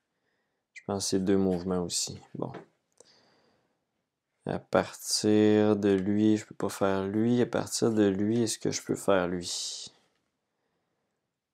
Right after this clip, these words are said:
Est-ce que c'est juste un mouvement de différence ? Pas vraiment non plus.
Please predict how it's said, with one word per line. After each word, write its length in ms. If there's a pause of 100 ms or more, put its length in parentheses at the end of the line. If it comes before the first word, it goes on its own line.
(240)
Est-ce 400
que 160
c'est 280
juste 400
un 100
mouvement 400
de 60
différence ? 880
Pas 240
vraiment 440
non 200
plus. 720